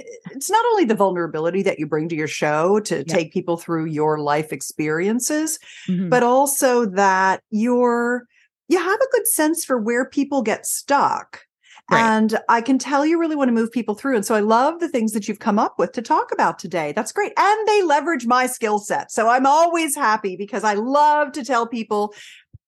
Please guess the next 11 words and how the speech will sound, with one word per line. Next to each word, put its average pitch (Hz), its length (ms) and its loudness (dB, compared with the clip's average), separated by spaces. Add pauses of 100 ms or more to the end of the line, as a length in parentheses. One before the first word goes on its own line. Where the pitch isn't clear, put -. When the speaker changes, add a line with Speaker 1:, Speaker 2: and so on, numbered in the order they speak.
(220)
Speaker 1:
what 254 140 2
I 285 80 4
like 294 220 2
to 302 80 -6
call 220 360 0
little 226 220 2
hinges 233 640 0 (100)
that 160 160 -4
swing 202 520 0
Speaker 2:
Yeah. - 40 -10 (240)
Speaker 1:
big 180 400 2